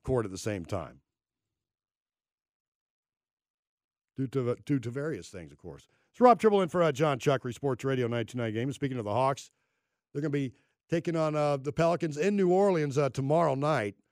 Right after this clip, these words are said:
Thursday night, they return home to play a Suns team that they just routed not too long ago. Suns are a hot mess. Dude, talk about a team that really trended in the bad direction. I mean, two years ago,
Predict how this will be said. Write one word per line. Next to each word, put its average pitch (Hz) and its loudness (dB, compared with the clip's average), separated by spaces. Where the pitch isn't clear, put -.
Thursday 180 4
night, 175 4
they 143 0
return 151 0
home 160 0
to 139 -4
play 151 0
a 131 0
Suns 170 -2
team 147 -2
that 123 -4
they 147 0
just 127 -4
routed 123 2
not 120 -4
too 123 -10
long 127 -2
ago. 117 -2
Suns 214 2
are 123 0
a 110 2
hot 113 2
mess. 110 -4
Dude, 160 -2
talk 220 4
about 202 2
a 110 -4
team 127 -2
that 123 0
really 170 8
trended 180 4
in 160 4
the 143 0
bad 151 4
direction. 147 2
I 139 -2
mean, 139 -2
two 185 0
years 175 4
ago, 107 -6